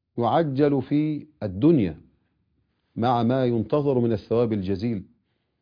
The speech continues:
يوم القيامة إن كان الواصل أهل فضل. صلة الرحم لا نكسل عنها، صلة الرحم مهمة.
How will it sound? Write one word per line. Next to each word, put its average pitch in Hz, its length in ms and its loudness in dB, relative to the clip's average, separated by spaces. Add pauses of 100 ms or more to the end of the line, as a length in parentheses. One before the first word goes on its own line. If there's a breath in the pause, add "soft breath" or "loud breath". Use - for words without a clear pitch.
(220)
يوم 110 260 0
القيامة 117 480 0
إن 101 120 -4
كان 113 500 -2 (420)
الواصل 104 600 -2
أهل 92 240 -4
فضل. - 280 -8 (3000)
صلة 95 340 -8
الرحم 92 340 -8 (1200)
لا 104 200 -4
نكسل 110 340 -4
عنها، 98 400 -4 (840)
صلة 117 280 -2
الرحم 120 260 -2
مهمة. 107 520 -2